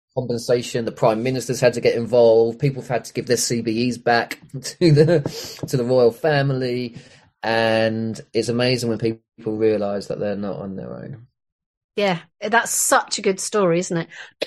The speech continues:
Speaker 2: <clears throat> I'll put a link to the story in the show notes so that people can have a look. So,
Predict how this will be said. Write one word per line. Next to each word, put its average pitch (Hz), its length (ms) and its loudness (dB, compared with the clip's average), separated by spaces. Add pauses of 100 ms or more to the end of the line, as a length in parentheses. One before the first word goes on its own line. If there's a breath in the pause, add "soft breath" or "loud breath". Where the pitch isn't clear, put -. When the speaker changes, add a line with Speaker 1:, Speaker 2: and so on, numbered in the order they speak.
(180)
Speaker 2:
<clears throat> - 40 -12
I'll 226 140 4
put 220 180 2
a - 20 6
link 226 280 2
to - 60 -16
the 190 60 -16
story 190 380 0
in 180 80 -2
the 170 60 -2
show 175 220 -6
notes 170 300 -6
so 175 140 -4
that - 120 -8
people - 280 -12
can 175 120 -6
have 180 140 -4
a 175 40 -8
look. 175 220 -10 (1600)
So, 247 440 6